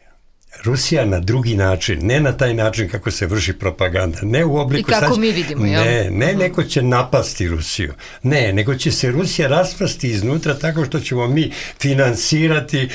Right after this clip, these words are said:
Speaker 1: a, a, stvarati probleme Rusiji, a, dovoditi na granicu, stvarati atmosferu opasnosti, a Ukrajina je u tome veoma specifičan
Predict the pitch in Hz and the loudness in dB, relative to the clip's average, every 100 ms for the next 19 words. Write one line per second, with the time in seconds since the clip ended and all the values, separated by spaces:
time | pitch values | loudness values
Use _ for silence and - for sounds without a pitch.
0 | - - - 117 113 101 - - 160 120 | -8 -10 -2 2 4 2 -4 -6 -2 -2
1 | 110 165 - 156 160 160 156 131 143 127 | -2 -6 -2 0 0 2 0 0 0 2
2 | 143 156 147 135 139 135 - 151 131 117 | 2 2 2 2 0 -2 -2 0 0 -2
3 | - - - 123 123 120 127 143 139 151 | -6 -12 -4 0 2 0 -4 -6 -4 -4
4 | 143 131 147 165 160 175 170 151 127 143 | -2 0 2 2 2 0 0 0 2 2
5 | 160 156 - 156 135 107 156 165 160 160 | 4 2 0 -2 0 0 0 0 0 2
6 | 160 151 139 147 127 165 156 147 - 135 | 2 2 0 0 0 0 2 0 2 2
7 | 151 - 165 123 - 151 143 - - - | 2 0 -2 -2 0 -2 -2 -8 -10 -4
8 | 117 110 - - - 170 - 175 - 113 | -2 -2 -6 -10 -2 -2 0 0 2 2
9 | 92 78 78 - - _ _ - 95 76 | 0 -4 -8 -16 -20 _ _ -6 -2 0
10 | 104 127 113 98 90 76 85 113 175 - | 0 0 -2 -4 -8 -4 0 2 0 -2
11 | 151 - 180 175 170 - 160 | -4 -2 -4 -2 -4 0 0